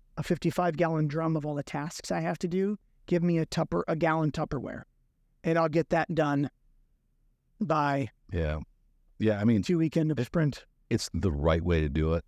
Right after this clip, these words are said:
Speaker 1: Mm-hmm.
Speaker 2: But a lot of customers don't like to do it.
Speaker 1: So let's
Speaker 2: Well
Speaker 1: unpack that. Why? Why do you think that? What, what is the resistance?
Speaker 2: Um, I think a lot of it is what you said right at the beginning, resistance to change.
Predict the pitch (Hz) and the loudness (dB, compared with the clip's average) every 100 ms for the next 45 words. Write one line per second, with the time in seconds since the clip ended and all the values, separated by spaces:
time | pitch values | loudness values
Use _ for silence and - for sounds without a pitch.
0 | - 165 233 311 _ _ _ _ _ _ | -2 0 0 -2 _ _ _ _ _ _
1 | _ _ _ _ _ - 85 78 - 80 | _ _ _ _ _ -2 -2 -2 -2 0
2 | 76 71 69 _ - - 82 - 78 71 | 0 -2 -4 _ -8 -4 -4 -2 -2 -2
3 | - - _ _ _ _ _ - 78 - | -4 -8 _ _ _ _ _ -4 -4 -4
4 | _ _ - 82 71 67 - - 71 80 | _ _ -8 -4 -2 -4 -8 -8 -4 -2
5 | 73 69 - 240 233 254 170 220 247 185 | -4 -4 -2 -2 0 -2 0 -2 -2 -2
6 | 147 160 190 277 - - 247 180 208 214 | -4 -2 2 2 0 -8 -2 0 2 0
7 | - 233 - 214 214 196 208 214 254 302 | 0 -2 -2 -4 -4 -2 -2 0 -2 -2
8 | 285 262 240 180 180 220 - 139 135 - | -4 -2 -2 -2 -2 -4 -2 -4 -4 -8
9 | - - - 117 107 101 92 92 - 98 | -14 -12 -4 -2 0 0 0 -2 -2 -4
10 | 92 92 82 78 82 87 101 95 87 82 | -2 0 0 0 0 0 -2 -2 -2 -2
11 | 78 82 82 - 82 78 78 73 71 - | -2 -2 -4 -2 -2 -2 -2 -2 -2 -2
12 | 85 92 76 67 69 76 - 87 - - | -2 0 0 -2 -2 -4 -4 -4 -4 -8
13 | - 80 69 78 - | -6 -4 -4 -6 -10